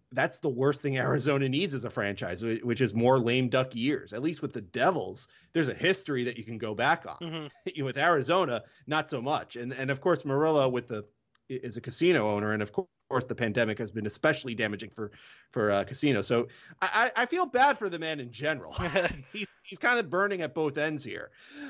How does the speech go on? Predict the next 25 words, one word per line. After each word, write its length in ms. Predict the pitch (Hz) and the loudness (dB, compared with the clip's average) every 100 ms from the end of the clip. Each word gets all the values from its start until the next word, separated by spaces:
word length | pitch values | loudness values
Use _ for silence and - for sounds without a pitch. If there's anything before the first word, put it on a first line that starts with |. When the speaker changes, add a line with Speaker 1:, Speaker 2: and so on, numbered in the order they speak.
| 233 - | -16 -6
Speaker 1:
Uh, 220 | 135 131 | 2 2
but 180 | 127 165 | 2 2
getting 240 | 185 220 208 | 2 2 4
back 220 | 180 170 | 2 0
to 80 | 135 | -8
G 240 | 131 143 | -6 -2
Ms, 480 | 156 170 104 110 - - | 0 0 -2 -12 -16 -10
um, 240 | 120 120 | -6 -4
that's 220 | 117 147 | -2 -2
why 140 | - 190 | 2 2
you 100 | 185 | 2
see 200 | - 170 | -2 0
a 60 | |
lot 160 | 156 143 | 4 4
of 120 | 135 | 4
retreads 420 | 117 117 - 131 | 0 -2 -2 -2
and 100 | 135 | -2
why 140 | 117 123 | -2 0
you 120 | 123 | 0
see 180 | - 123 | -2 -2
a 60 | |
lot 180 | 120 117 | 2 2
of 100 | 113 | 2
names 280 | 107 113 117 | 0 -2 -2
of, 160 | 110 | -4